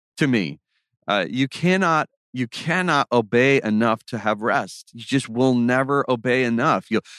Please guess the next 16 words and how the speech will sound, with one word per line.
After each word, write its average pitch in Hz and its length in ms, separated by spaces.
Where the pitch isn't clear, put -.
you're 131 200
always 151 440
going 135 320
to 123 120
fight 113 260
against 107 400
sin, 131 220
but 104 220
you 151 100
can 131 200
rest 147 440
if 131 160
you're 110 120
resting 135 460
in 120 140
something 98 500